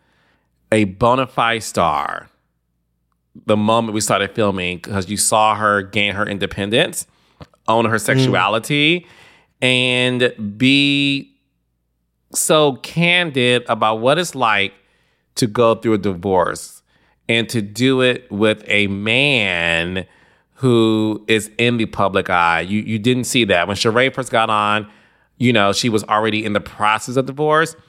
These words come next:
Speaker 1: When Nene got to, divorced with Greg, may he rest in peace, um, it was a different story because obviously Nene became the breadwinner, and that was a very interesting dynamic. So with Portia, you saw, like, she was with this Hall of Famer,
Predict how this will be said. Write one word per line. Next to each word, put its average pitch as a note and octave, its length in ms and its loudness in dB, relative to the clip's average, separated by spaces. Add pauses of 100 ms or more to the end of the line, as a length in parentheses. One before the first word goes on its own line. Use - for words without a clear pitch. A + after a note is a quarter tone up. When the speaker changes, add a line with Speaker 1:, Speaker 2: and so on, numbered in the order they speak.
(480)
Speaker 1:
When A#2+ 240 2
Nene C3+ 260 2
got A#2+ 200 0
to, A#2+ 120 -8 (140)
divorced A2 380 2
with G2+ 120 -12
Greg, A#2 380 0
may G2+ 120 -6
he F#2+ 80 -6
rest F#2+ 220 -6
in F#2+ 60 -10
peace, G2 360 -8 (480)
um, G#2+ 720 -2 (200)
it B2 60 2
was A#2+ 140 2
a A2+ 60 2
different A2 340 0
story A#2+ 420 2
because G2+ 540 0
obviously G#2 340 -2
Nene G#2 280 0
became G#2 260 -4
the G2+ 80 0
breadwinner, G#2 640 0
and F#2 140 -4
that F#2 120 -2
was F#2+ 140 -6
a G2 60 -4
very G2 320 -2
interesting G2+ 320 -8
dynamic. G2 560 -2 (400)
So E3+ 100 2
with D#3 160 0
Portia, G3+ 560 0
you D#3 100 -8
saw, E3+ 240 2
like, D3 320 0
she D#3 280 -2
was C#3+ 240 2
with C#3 240 -2
this C3 200 2 (220)
Hall A#2+ 280 0
of C#3+ 120 -4
Famer, C#3+ 680 0